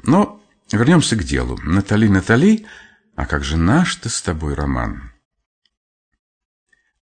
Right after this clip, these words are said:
"Натали нашему роману все-таки не помешает", — ответила она. "Ты будешь сходить с ума от любви к ней,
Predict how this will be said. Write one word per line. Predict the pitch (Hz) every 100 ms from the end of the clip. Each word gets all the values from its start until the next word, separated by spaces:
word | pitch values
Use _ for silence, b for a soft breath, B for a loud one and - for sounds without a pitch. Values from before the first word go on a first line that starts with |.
| -
"Натали | 143 147 165 180 202
нашему | 185 175 143 139
роману | 139 143 151 143
все-таки | - 139 - 120 104
не | 107
помешает", — | 107 95 82 - 85 80 78
ответила | 82 - 78 80 78
она. | 78 85
"Ты | 87 196
будешь | 175 165 120
сходить | - - 139 143 -
с | -
ума | 120 107 82
от | 98 95
любви | 95 87 80 76
к | -
ней, | 113 160 208